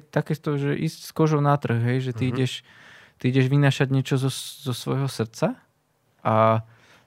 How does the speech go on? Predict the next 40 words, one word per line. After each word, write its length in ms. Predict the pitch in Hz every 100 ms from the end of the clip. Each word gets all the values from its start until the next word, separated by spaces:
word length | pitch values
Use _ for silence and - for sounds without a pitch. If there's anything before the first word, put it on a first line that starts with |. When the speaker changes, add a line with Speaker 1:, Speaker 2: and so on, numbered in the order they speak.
| _
Speaker 1:
a 120 | -
proste 400 | 113 113 - 123 - 131
stávaš 400 | 113 - 151 147
sa 80 | -
v 160 | 131 131
niečom 160 | -
na 120 | 131 127
str-, 280 | - -
na 160 | 123 120
zraniteľné 540 | 120 135 156 - 135
miesto, 340 | 135 160 - 117
hej, 160 | 117 123
vždycky, 300 | 120 - 120
keď, 300 | 113 104 - _ _ _ _ _
keď 160 | - 107
ideš 280 | 113 113 104 - _
pred 240 | 120 117
niekoho, 560 | 117 117 113 113 104 107 - _ -
hej, 260 | 110 110
a, 320 | 117 104 101 -
a 40 |
modliť 400 | 113 123 117 113
sa 120 | - 113
pred 200 | 113 110
niekým, 480 | 110 107 - 135 135 _ _ _
hej, 140 | - - -
že 120 | 139 _ _ _ _ _ _ _ _ _ _ - _ _ _ _ _ _ _ _ _ _ _ _ _ _ _ _
hej, 300 | - 127 214 120 _ -
Speaker 2:
Dobre. 260 | 117 180
Speaker 1:
treba 180 | 123 214
na 80 | 277
to 160 | 113 110
odvahu, 260 | 110 110 107
Speaker 2:
OK. 100 | 165
Speaker 1:
ale 120 | 117 160
Pán 200 | 151 165
Boh 120 | 160
ti 160 | -
ju 40 | 143
dá. 280 | 185 160